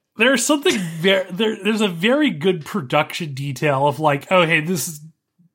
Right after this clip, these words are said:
like, you, this is making good details for, like, your physical props." In this,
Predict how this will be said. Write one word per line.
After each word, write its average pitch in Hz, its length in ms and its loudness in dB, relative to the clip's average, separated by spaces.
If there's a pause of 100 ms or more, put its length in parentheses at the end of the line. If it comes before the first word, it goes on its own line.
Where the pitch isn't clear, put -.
(880)
like, 139 280 -2
you, 156 180 -2
this 160 200 -4
is 147 120 -4
making 156 360 -2
good 160 440 2 (340)
details 156 800 2
for, - 280 0
like, 143 300 0
your 147 140 -2
physical 147 440 -2
props." 147 640 0 (760)
In 214 200 2
this, - 480 0